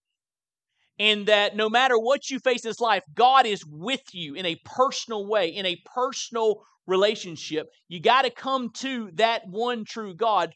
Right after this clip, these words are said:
through his son, Jesus Christ. And if you know Jesus as your personal Lord and Savior, you can have this assurance that David had.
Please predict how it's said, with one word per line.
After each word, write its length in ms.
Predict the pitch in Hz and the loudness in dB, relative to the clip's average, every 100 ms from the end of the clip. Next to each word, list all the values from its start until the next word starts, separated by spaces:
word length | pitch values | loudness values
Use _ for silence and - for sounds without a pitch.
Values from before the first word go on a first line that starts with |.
| _ | _
through 200 | - 233 | -8 -4
his 240 | 196 170 - | -4 -6 -6
son, 440 | 226 185 147 147 | -6 -6 -8 -14
Jesus 460 | 147 160 151 127 120 | -18 -16 -16 -18 -20
Christ. 580 | - 151 117 - - _ _ _ _ | -12 -12 -12 -16 -20 _ _ _ _
And 100 | 185 | -10
if 120 | 180 | -8
you 160 | 190 269 | -6 2
know 180 | 330 320 | 2 2
Jesus 480 | 214 302 294 170 | -4 -6 -6 -8
as 180 | 214 202 | -8 -6
your 120 | 180 175 | -6 -8
personal 340 | 247 247 226 | -8 -6 -6
Lord 140 | 208 180 | -6 -6
and 60 | |
Savior, 380 | - 262 196 175 _ _ | -6 -6 -6 -8 _ _
you 160 | - 302 | -6 -4
can 140 | 320 | -4
have 220 | 226 254 240 | -2 -2 -2
this 140 | 220 | -4
assurance 480 | 208 - 302 302 - | -6 -6 -4 -4 -4
that 120 | 226 | 0
David 300 | 254 330 311 | 0 0 -4
had. 200 | 170 123 | -6 -8